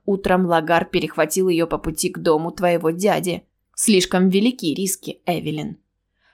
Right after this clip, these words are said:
«Кассиан, я прошу. Она больна, не губи ей жизнь.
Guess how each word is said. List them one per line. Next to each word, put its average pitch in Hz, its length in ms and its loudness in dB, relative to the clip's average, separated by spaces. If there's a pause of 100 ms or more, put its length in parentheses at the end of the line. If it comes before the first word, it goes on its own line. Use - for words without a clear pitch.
(120)
«Кассиан, 190 600 -4 (320)
я 226 200 4
прошу. 214 640 0 (540)
Она 226 300 6
больна, 240 480 4
не 190 160 4
губи 226 380 2
ей 196 280 2
жизнь. 202 480 -2